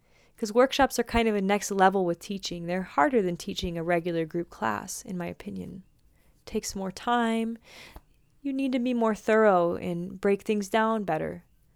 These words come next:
right? So it's like, even once I moved past the doubt of me teaching group classes, and I thought, "Yes, I am the channel. Everything is flowing through me."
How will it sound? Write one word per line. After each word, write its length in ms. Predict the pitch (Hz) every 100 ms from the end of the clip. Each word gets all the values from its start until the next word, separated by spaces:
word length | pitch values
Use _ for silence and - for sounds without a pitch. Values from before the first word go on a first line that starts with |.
| _ _ -
right? 360 | 185 214 254 _ _ - - -
So 240 | - 220 202
it's 160 | 208
like, 140 | 220 208
even 340 | 233 254 269
once 240 | 254 240 233
I 140 | 202 196 -
moved 360 | 190 202 -
past 340 | - 208 214 -
the 100 | 208
doubt 360 | 180 175 180
of 120 | 190
me 140 | 185 190
teaching 400 | - 208 214 196
group 200 | 180 -
classes, 720 | - 175 185 240 247 262 - - - -
and 100 | 190
I 80 | 190
thought, 200 | 175 -
"Yes, 560 | 214 269 185 - - - - - -
I 120 | 233
am 160 | 233 226
the 80 | 208
channel. 540 | - 247 226 175 165
Everything 420 | - 247 247 240
is 140 | 214 -
flowing 360 | 240 226 208
through 260 | 202 220 220
me." 400 | 202 175 180